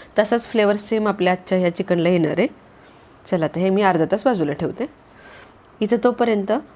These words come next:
दह्या-, दही जे आपण घेतले त्याचं पूर्ण आपल्याला पाणी काढून घ्यायचे. आपण दही, एक वाटी दही घेतले अर्धा किलो चिकनसाठी, पण या दह्याचं पूर्ण आपल्याला पाणी काढून घ्यायचं आहे, त्याचा चक्का आपल्याला वापरायचा आहे.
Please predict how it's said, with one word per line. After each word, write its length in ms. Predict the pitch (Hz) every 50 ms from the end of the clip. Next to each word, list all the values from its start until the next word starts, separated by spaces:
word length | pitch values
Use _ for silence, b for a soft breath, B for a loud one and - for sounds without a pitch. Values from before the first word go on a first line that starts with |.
| - -
दह्या-, 360 | 196 190 233 226 226 226 220 -
दही 320 | 196 190 220 220 220 247 240
जे 100 | 240 247
आपण 260 | 214 202 - 190 208
घेतले 280 | 202 220 208 - 190 185
त्याचं 180 | 196 190 208
पूर्ण 320 | 208 - 240 240 220 226 226
आपल्याला 300 | 208 208 202 202 196 208
पाणी 240 | - 226 214 202
काढून 260 | 190 - 180 170 175 185
घ्यायचे. 300 | 196 196 156 - - 147 - B B B B B B
आपण 300 | 180 - - 196 202 185
दही, 200 | 214 208 202 -
एक 220 | - 214 202 - 220
वाटी 200 | 208 196 208 208
दही 200 | 190 202 196 180
घेतले 380 | 180 180 - - 151 165 247 294 - - - - - - - - - - - -
अर्धा 240 | 185 190 180 165 180
किलो 200 | 180 - 180 180
चिकनसाठी, 640 | 175 - - 151 143 151 - 170 139 - - 247 - - - - _ - B B B B B B B B B
पण 100 | - 196
या 160 | 214 226 226 226
दह्याचं 400 | 196 226 220 196 180 185 - 202
पूर्ण 340 | 208 - 233 233 220 226
आपल्याला 260 | 214 196 202 180 190 196
पाणी 240 | 196 208 190 180
काढून 220 | 170 - 175 175 190
घ्यायचं 260 | 190 202 180 - 165
आहे, 60 | 160
त्याचा 320 | - 185 180 185 190 - 220
चक्का 220 | 220 - - 214
आपल्याला 320 | 202 208 175 175 170 175
वापरायचा 500 | 175 180 151 - - 139 131 135 139 -
आहे. 100 | 196 254